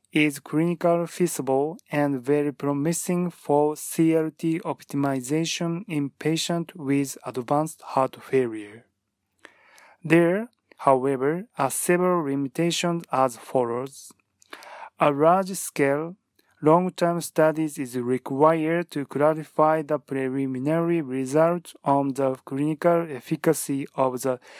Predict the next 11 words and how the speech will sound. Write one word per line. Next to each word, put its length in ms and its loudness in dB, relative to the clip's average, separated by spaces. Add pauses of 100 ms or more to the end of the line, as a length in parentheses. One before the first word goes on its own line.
(220)
five-star 800 4
method 680 -2 (440)
in 300 0
C 340 4
R 140 2
T 240 0
candidates 760 -2
with 460 -2
advanced 640 0
heart 400 0
failure. 640 -4